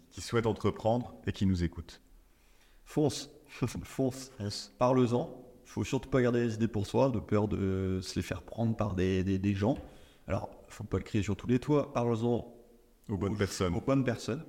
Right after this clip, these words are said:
Speaker 2: Parle-en aux gens qui s'intéressent à toi et qui t'intéressent, parce que c'est hyper important. Donc, fonce et parle-en, parle-en aux gens, demande-leur leurs avis, demande-leur s'ils ont des, des, des idées, parce qu'au final,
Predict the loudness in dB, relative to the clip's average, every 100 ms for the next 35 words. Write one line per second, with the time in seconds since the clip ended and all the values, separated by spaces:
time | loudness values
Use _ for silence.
0 | -6 -4 -2 0 0 -2 0 -2 -2 -12
1 | -20 -20 -20 _ _ _ _ _ _ -20
2 | -10 -6 -2 2 4 4 2 0 2 0
3 | 0 -2 0 2 2 2 -2 -6 -16 -20
4 | -20 -18 -8 -4 -2 -2 -2 -4 -4 -6
5 | -18 -20 _ _ -20 -20 _ -2 0 0
6 | -4 -20 -16 -4 0 0 -2 -4 2 2
7 | 4 2 0 0 0 2 2 0 2 2
8 | 0 0 2 2 2 0 0 2 2 0
9 | 0 2 2 2 0 -4 -2 -2 0 -2
10 | -2 -4 -2 -2 -4 0 2 2 -2 -8
11 | -8 -2 0 0 -2